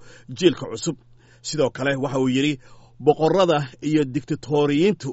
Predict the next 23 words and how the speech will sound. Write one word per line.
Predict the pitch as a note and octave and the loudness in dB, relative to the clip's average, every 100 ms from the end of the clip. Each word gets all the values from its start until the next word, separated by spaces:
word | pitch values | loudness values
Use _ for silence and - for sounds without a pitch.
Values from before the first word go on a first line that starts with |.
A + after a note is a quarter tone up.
| - | -12
waddamada | - D3 D3+ F3+ G#3+ F3 | -6 -2 0 0 0 -2
ma | E3 | -2
xukumaan, | - D3+ D3 - A#2 - - - - - | -8 -10 -6 -4 -4 -8 -20 -20 -18 -6
ee | C#3 | -2
waxa | C#3 E3 - C#3 | -2 -4 -4 -4
waddanka | D#3+ G#3 D#3 - | -2 -2 -4 -4
xukuma | D#3 B2+ B2+ C3 A#2+ - - | -14 -10 -6 -6 -8 -20 -20
waa | - C#3 A#2+ G2+ | -8 -4 -4 -6
shicibka." | - - A#2 A#2 D#3+ - - - - - - - | -10 -10 -10 -8 -10 -10 -18 -20 -20 -20 -20 -10
Deganaansho | E3 G3 A3 A3 | -4 0 2 2
badan | F#3 E3+ | 0 0
ayaa | D#3+ D#3 | 2 2
Maxamedow | C3+ - D3 D3 | 2 0 -2 0
ka | B2+ C#3+ | -2 -2
muuqatay | C3+ - A#2+ C3+ | -2 -4 -8 -10
khudbaddaasi. | B2+ A#2+ B2+ A#2 A#2 D#3 - - - - E3+ | -8 -6 -4 -6 -4 -6 -6 -12 -20 -12 -4
Ma | G3+ | -2
ahayn | F3+ E3+ E3 | 0 2 2
khudbad | D3+ C3+ C#3+ B2 E3 C3+ - C3 | 0 -6 -6 0 0 0 -16 -12
dagaal | B2 C#3+ E3 C3+ | -6 -2 -2 -4
xambaarsan. | - A#2 G#2 G#2 D3+ C3 - - - _ _ - | -6 -12 -12 -12 -10 -10 -12 -20 -20 _ _ -8
Dad | A#2 D3 | -4 -2
badan | C#3 D3 | 0 -2